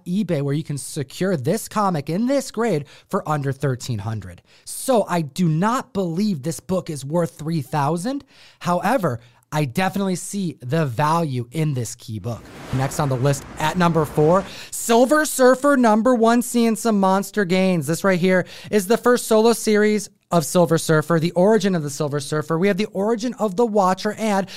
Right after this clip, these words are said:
the first appearance of Shalabal.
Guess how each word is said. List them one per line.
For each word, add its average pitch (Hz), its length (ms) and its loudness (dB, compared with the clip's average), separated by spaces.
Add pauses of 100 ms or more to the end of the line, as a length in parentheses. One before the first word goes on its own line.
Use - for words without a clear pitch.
(120)
the 311 140 4
first 294 320 0
appearance 262 400 2
of 233 240 4 (260)
Shalabal. 294 1300 6